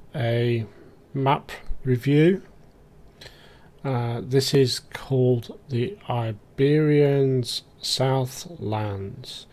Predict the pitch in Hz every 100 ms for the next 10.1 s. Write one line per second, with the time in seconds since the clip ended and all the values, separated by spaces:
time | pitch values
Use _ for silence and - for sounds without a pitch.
0 | - - - 131 139 117 123 151 - -
1 | - - 127 113 147 160 165 - - -
2 | - - - - 123 113 113 - - -
3 | - - 147 - - - - - _ -
4 | 117 117 117 113 110 110 123 - - -
5 | - - 120 123 123 - - - - -
6 | 123 127 - - - - - - 117 113
7 | 113 110 104 - - - - - - 92
8 | - - - - - 120 110 104 104 -
9 | - - - - - - - - 110 110
10 | 110